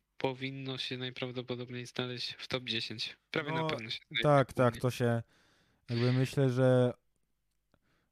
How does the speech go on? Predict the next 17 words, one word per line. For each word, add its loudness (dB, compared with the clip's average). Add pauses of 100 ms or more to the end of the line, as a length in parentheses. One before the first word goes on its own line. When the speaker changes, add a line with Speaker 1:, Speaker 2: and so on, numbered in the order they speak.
Speaker 2:
aktualnie 0
u 0
mnie 0
albumy, 4
które 2 (1600)
dostały 0
dziewiątki 0
czy -10
dziesiątki -4
w -12
tym -4
roku, -4
to -8
myślę, -8
że -8
są -8
prawie -4